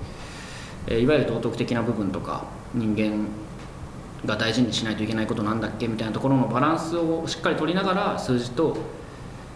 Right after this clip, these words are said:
えー、そういう、まあ、人-、人情というか、不義理をしないであったりとか、あの、人として恥ずかしくないような行動を取るとか、えー、社会にとってどういう価値があるんだろうかとかっていうところのバランスもしっかり見ながら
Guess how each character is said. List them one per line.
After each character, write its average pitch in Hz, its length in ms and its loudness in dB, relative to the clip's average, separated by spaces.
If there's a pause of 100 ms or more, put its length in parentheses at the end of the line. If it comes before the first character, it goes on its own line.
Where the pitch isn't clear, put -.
(140)
え 71 640 -2
ー、 - 20 -6
そ 107 160 -2
う - 20 0
い 101 40 0
う、 101 40 0
ま 101 100 0
あ、 - 20 0
人-、 107 220 2 (120)
人 123 220 4
情 120 160 0
と 98 120 -2
い 90 100 0
う - 20 -2
か、 87 280 -6
不 - 40 -2
義 117 140 2
理 113 80 2
を 95 60 0
し - 120 -2
な 104 100 0
い 101 60 0
で 98 100 -2
あ 92 40 -2
っ 90 80 -6
た 87 80 -4
り 90 80 0
と 80 100 -4
か、 82 300 -2 (1000)
あ 101 80 -2
の、 92 80 -2
人 113 140 -2
と 110 100 0
し - 80 0
て 120 60 0
恥 110 140 0
ず 110 60 -4
か 123 60 2
し - 80 -2
く 98 300 -2
な 110 120 0
い 107 80 0
よ 101 80 0
う 95 40 0
な 90 100 0
行 98 200 -2
動 101 100 0
を 98 40 -2
取 104 160 0
る 92 60 -4
と 92 60 -4
か、 78 320 -6 (640)
え - 220 -8 (300)
ー、 - 20 -6
社 113 120 -4
会 95 200 -2
に 87 100 0
と 101 100 -6
っ - 20 -8
て 95 160 -4
ど 107 140 0
う 107 40 2
い 101 60 0
う 92 40 -2
価 98 120 -4
値 98 100 -4
が 95 80 -2
あ 98 40 0
る 95 80 -4
ん 98 40 -4
だ 92 100 -2
ろ 92 80 -2
う - 20 -6
か 92 100 -6
と 90 80 -6
か 98 100 -6
っ - 40 -6
て 127 100 -2
い - 20 2
う 127 40 0
と 139 80 2
こ 160 80 2
ろ 170 80 4
の 143 80 4
バ 123 120 4
ラ 143 100 6
ン 151 60 4
ス 147 80 -2
も 151 80 4
し - 140 -4
っ - 40 -10
か 185 120 2
り 139 180 2 (100)
見 131 120 4
な 160 100 6
が 135 100 2
ら 87 200 -4